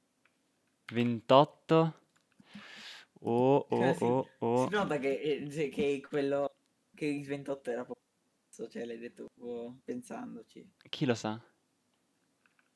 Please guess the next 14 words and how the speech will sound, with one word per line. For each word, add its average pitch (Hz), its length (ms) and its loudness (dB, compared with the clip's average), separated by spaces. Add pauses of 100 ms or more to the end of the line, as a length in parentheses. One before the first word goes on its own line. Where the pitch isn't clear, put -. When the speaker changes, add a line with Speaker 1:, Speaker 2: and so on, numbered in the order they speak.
Speaker 2:
Guarda, 131 440 -12 (220)
guarda, 131 320 -12
c'è 120 100 -18
scritto - 400 -16
su 120 400 -12 (480)
Speaker 1:
Oppure 156 500 10
ventisei. 117 1120 8 (2250)
Durata 139 400 12
due 139 180 6
minuti, 196 600 8
costo 143 360 4
per 135 160 6
votare 160 680 8 (440)
dieci. 110 480 4